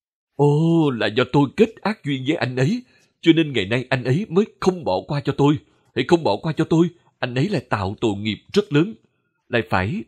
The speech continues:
đọa lạc." Được. Anh ấy đọa lạc là do tôi gây ra. Có đủ trách nhiệm chưa?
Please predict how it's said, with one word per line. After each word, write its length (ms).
đọa 200
lạc." 260
Được. 200
Anh 240
ấy 280
đọa 160
lạc 320
là 180
do 200
tôi 160
gây 160
ra. 260
Có 180
đủ 340
trách 220
nhiệm 240
chưa? 180